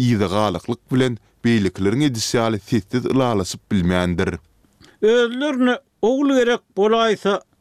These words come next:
Speaker 2: gyz hem bolsa ogul gerek diýerler. Gunnawlyzy aglap ýatan bäbegi "Ogul gerek, oglum" diýip söýerler. Şonuň üçin dünýä inen badyna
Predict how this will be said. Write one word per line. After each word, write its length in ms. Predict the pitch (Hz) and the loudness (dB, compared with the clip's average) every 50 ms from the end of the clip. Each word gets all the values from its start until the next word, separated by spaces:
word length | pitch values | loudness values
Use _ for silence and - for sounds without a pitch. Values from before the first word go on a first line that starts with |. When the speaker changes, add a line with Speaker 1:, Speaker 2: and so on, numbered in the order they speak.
| _ _ _ _ - | _ _ _ _ -2
Speaker 2:
gyz 360 | 214 254 302 294 262 - - | 0 2 4 2 2 0 0
hem 260 | 240 240 247 233 226 | 0 2 2 4 4
bolsa 420 | 220 214 208 185 143 - 202 208 180 - _ _ | 4 2 2 0 0 0 -2 -2 -2 -4 _ _
ogul 280 | 196 208 247 285 302 285 269 247 | 0 2 2 2 2 2 2 2
gerek 220 | 233 233 247 - - _ _ | 2 2 0 -2 -4 _ _
diýerler. 540 | 190 214 233 233 226 208 214 214 220 214 190 147 - _ _ _ _ _ _ _ _ | -2 0 2 2 2 0 0 0 2 0 0 -2 -6 _ _ _ _ _ _ _ _
Gunnawlyzy 760 | - 247 262 254 254 277 294 277 262 233 233 220 196 220 214 180 - _ _ | 2 4 4 4 4 4 4 2 2 0 -2 -2 0 0 0 0 -2 _ _
aglap 600 | 196 208 233 240 233 214 226 277 311 294 277 - | 0 0 2 2 2 2 2 2 0 0 0 0
ýatan 420 | 254 233 - - 233 247 233 202 180 | -2 -2 0 2 2 2 2 2 2
bäbegi 600 | 220 226 240 233 226 226 226 202 214 202 165 - _ _ _ _ _ _ _ | 2 2 2 2 4 2 2 2 2 0 0 -2 _ _ _ _ _ _ _
"Ogul 380 | - - 262 285 285 277 262 | 0 2 2 2 2 2 2
gerek, 300 | 247 226 220 220 220 - - _ _ _ | 2 2 2 2 0 0 -4 _ _ _
oglum" 460 | - 220 226 226 226 254 302 302 302 277 | 0 2 2 2 2 0 0 0 0 0
diýip 220 | 277 262 262 220 - - - | 2 0 0 0 -2 -4 -2
söýerler. 560 | 208 220 254 254 240 240 214 226 220 226 220 196 175 - _ _ _ _ _ | 0 2 2 4 2 2 2 2 2 2 2 0 -2 -10 _ _ _ _ _
Şonuň 360 | - - 220 262 277 269 269 | -4 0 2 2 4 2 2
üçin 380 | - - - 220 233 233 202 - _ 185 170 | 0 0 0 0 0 0 -2 -6 _ -4 0
dünýä 380 | 208 214 220 254 294 294 262 | 2 2 4 4 2 0 -2
inen 480 | 254 262 254 240 233 233 233 226 190 170 | -2 0 2 2 2 2 2 0 0 0
badyna 560 | 208 214 220 226 202 208 208 202 208 202 - | 0 2 2 2 0 0 0 0 -2 -2 -4